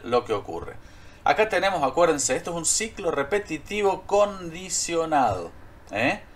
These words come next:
Esto tiene un valor en programación muy alto, apréndanselo. Repetir hasta que ocurra una determinada condición.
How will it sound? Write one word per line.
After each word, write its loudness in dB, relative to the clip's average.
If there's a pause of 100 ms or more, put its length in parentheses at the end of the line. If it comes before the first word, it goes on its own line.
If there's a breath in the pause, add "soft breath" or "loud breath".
(360 soft breath)
Esto 0
tiene -4
un -2
valor 8
en 2
programación 2
muy 0
alto, 8
apréndanselo. -2 (420 loud breath)
Repetir 4
hasta 0
que 0 (260)
ocurra 4
una 4
determinada 0
condición. -8